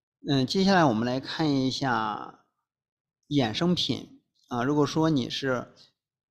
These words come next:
有玩什么黄金、比特币啊、原油是吧、棕油，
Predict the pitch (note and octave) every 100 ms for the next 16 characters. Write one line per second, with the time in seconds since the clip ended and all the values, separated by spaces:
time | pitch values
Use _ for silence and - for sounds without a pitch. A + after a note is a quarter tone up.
0 | _ _ _ _ _ _ _ _ _ C3+
1 | B2 B2 D3 D#3+ C#3+ - C3 E3 E3 F3
2 | F3 - _ C3 C3 C#3+ F3 E3+ F2 -
3 | _ _ _ C3 B2+ C3 D3 F3 C#3 D3
4 | F3+ - _ _ _ _ _ _ C#3 B2+
5 | - F#3+ F3+ B2 C3+ C#3 -